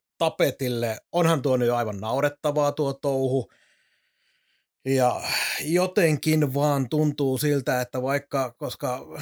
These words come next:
aikanaan kun Digia ja liiga tästä omasta yhteysty-, yhteistyöstään julkistivat, niin siellä puhuttiin uudesta hienosta fanikokemuksesta ja kaikkea muuta, niin siellä varmasti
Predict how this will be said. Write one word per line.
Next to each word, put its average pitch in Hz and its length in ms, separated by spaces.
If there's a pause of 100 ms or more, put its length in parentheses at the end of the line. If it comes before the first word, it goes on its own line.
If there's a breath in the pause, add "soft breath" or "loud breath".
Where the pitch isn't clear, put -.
(760 loud breath)
aikanaan 147 440
kun 127 180
Digia 135 440 (600 loud breath)
ja 123 240
liiga 135 340
tästä 120 300
omasta 123 380
yhteysty-, 123 680
yhteistyöstään 123 1080
julkistivat, 123 800
niin 120 200
siellä 123 280 (240)
puhuttiin 120 460
uudesta 123 400
hienosta 117 540
fanikokemuksesta 123 1120
ja 123 160
kaikkea 123 480
muuta, 127 420 (500 loud breath)
niin 110 100
siellä 131 200
varmasti 139 360